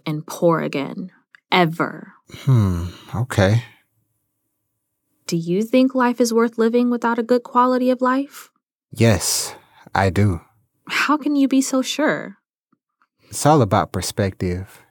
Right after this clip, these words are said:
Speaker 2: You may have heard the phrase, "Your perception is your reality." Good thing is, your perception can change.
Speaker 1: That is good.
Speaker 2: We can have an entire session on perception. But I want to ask you about Noah.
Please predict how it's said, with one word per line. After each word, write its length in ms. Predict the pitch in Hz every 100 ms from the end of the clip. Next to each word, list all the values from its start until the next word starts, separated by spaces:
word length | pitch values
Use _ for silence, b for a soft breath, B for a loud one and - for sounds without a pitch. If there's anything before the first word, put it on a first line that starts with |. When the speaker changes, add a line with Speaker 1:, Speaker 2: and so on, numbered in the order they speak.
| _
Speaker 2:
You 160 | 120
may 140 | 135 123
have 160 | 107
heard 220 | 113 113
the 60 | 101
phrase, 680 | - 98 92 95 95 - - _ _
"Your 180 | - 98
perception 600 | - 90 - 110 - 113
is 140 | 101 95
your 120 | 101
reality." 560 | 95 104 117 127 131 - _ b b b b b b -
Good 200 | 107 139
thing 180 | 139 120
is, 500 | 123 123 104 104 - - _
your 120 | 101
perception 520 | - - 117 110 95
can 140 | 92 87
change. 560 | - 107 95 98 - _ _ _ _
Speaker 1:
That 160 | 233 254
is 180 | 294 262
good. 400 | - 165 160 - _
Speaker 2:
We 180 | 110 127
can 160 | 131
have 200 | 101 101
an 60 | 87
entire 540 | 87 - 123 127 113
session 720 | 98 - - 135 120 - 87 85 _ _ _
on 220 | - 92
perception. 600 | 90 90 - 98 - 90 - _ _ _ _ _
But 140 | 123
I 60 | 139
want 180 | 143 101
to 60 |
ask 300 | 87 95 -
you 100 | 90
about 260 | 87 85 80
Noah. 380 | 92 95 87